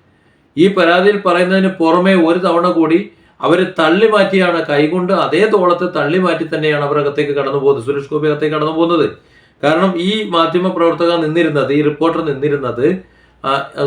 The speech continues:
സുരേഷ് ഗോപി പോകേണ്ട വഴി അടഞ്ഞായിരുന്നു. അതുകൊണ്ടാണ് തോളത്തെ തള്ളിയതിന് മറ്റൊരു അർത്ഥം കൂടെ വരുന്നത്. "മോളെ, അതൊക്കെ നമുക്ക് കാത്തിരുന്ന് കാണാം, നീ ഇപ്പൊ വഴി മാറ്, ഞാനങ്ങോട്ട് പോട്ടെ"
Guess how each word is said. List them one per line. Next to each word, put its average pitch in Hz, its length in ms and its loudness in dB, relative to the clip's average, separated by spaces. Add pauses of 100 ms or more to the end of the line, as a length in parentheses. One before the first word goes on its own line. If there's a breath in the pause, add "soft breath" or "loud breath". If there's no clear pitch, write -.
സുരേഷ് 160 220 -4
ഗോപി 170 220 2
പോകേണ്ട 151 360 0
വഴി 143 380 2
അടഞ്ഞായിരുന്നു. 139 640 -2 (180)
അതുകൊണ്ടാണ് 190 500 2
തോളത്തെ 175 320 0
തള്ളിയതിന് 170 440 0
മറ്റൊരു 170 320 0
അർത്ഥം 160 260 0
കൂടെ 156 140 2
വരുന്നത്. 113 420 0 (460 soft breath)
"മോളെ, 151 160 2
അതൊക്കെ 151 320 0
നമുക്ക് 165 320 -4
കാത്തിരുന്ന് 165 380 -2
കാണാം, 147 320 2
നീ 127 80 -6
ഇപ്പൊ 139 180 -4
വഴി 135 260 0
മാറ്, 147 320 0 (100)
ഞാനങ്ങോട്ട് 143 380 -4
പോട്ടെ" 143 460 -2